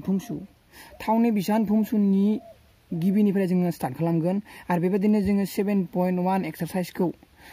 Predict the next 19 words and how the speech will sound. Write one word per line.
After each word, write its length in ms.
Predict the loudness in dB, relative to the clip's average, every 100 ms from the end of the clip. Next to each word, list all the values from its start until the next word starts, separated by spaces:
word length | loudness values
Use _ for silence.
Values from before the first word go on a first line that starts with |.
| -10
जों 120 | -4 -4
एसे 400 | -4 -4 -2 -4 -4
खालामना 460 | -2 0 0 0 0 0
नायगोन 360 | 0 0 0 2
दिनै। 240 | 2 4 2 -2 _ -20 -12
आरो 160 | -4 -2 0
उननि 180 | 0 0
समाव 200 | 0 0 0
आं 120 | -2
भिडिअ'फ्राव 340 | -2 -2 -2 -2
आं 80 | -2 -2
लाबोबाय 320 | -2 -2 -4
थागोन। 320 | -4 -6 -8 -10 _ -20 -20 -20 -8
थ' 180 | -8
थावनि 260 | -2 2 4
बिसान 200 | 2 2
बुहुम 160 | 2 2
सुननि 300 | 2 2 2 0 -6 -20 _ _ _ _ _ -6
सोमोन्दै 460 | 0 2 2 0